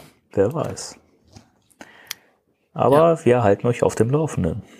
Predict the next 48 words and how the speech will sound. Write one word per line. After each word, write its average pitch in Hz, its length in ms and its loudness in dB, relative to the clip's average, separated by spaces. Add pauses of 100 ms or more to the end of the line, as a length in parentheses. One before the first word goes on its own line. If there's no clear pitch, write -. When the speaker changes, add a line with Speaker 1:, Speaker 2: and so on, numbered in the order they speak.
(480)
Speaker 2:
Wir 143 320 4
halten 139 260 0
euch 113 160 -4
auf - 180 -6
den 107 160 2
Laufenden, - 520 -8 (180)
ja. - 140 -16 (160)
Speaker 1:
Genau. 104 540 0 (1160)
Äh, 123 260 2
gibt's - 320 -2
noch 135 240 0
eine 165 140 2
News, 165 260 2
die 160 120 2
du 160 180 2
erwähnen 156 720 0
möchtest, 156 480 -2
die 131 60 0
vielleicht - 340 -2
was - 160 -4
mit 117 120 -2
deiner 107 200 0
Seite 90 280 0
zu - 140 -14
tun 143 280 -4
hat? 185 220 -6
Oder 170 140 4
Speaker 2:
Nein, 120 120 2
Speaker 1:
generell 98 240 2
mit 135 140 -2
Speaker 2:
nein, 120 260 2
Speaker 1:
Ghostbusters 113 260 -2
Speaker 2:
nein, - 140 2
Speaker 1:
Deutschland? 107 360 0
Speaker 2:
nein, 131 260 2
nein, - 120 2
Speaker 1:
Nein, 110 200 -6
Speaker 2:
nein, 127 180 2
Speaker 1:
nicht? - 160 -6
Speaker 2:
nein, - 80 -18
hat, 127 120 -4 (140)
es - 180 -6
gibt - 160 -2
keine 113 280 2
News, 110 300 -2
die 120 140 -2
ich - 380 -8
hier 120 340 -2